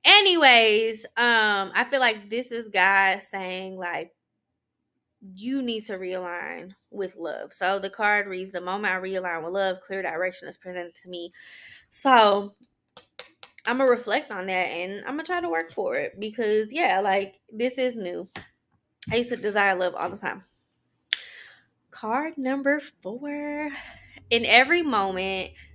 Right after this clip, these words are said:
the universe is conspiring to bring me towards right-minded thinking and the energy of love." Here we go again with love. Um,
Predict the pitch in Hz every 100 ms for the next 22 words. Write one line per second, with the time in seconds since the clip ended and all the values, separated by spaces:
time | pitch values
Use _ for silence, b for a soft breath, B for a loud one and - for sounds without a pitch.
0 | - 220 214 233 269 240 220 233 - -
1 | 202 196 180 185 214 214 214 214 196 185
2 | 208 226 240 - 202 180 180 175 175 190
3 | - 202 185 190 185 180 - 185 185 170
4 | 170 - - 196 190 185 180 - 180 170
5 | 165 143 139 120 98 - - _ B B
6 | B B B 208 233 254 240 233 226 240
7 | 254 190 170 185 175 185 175 151 139 -
8 | - 190 185 175 165 180 202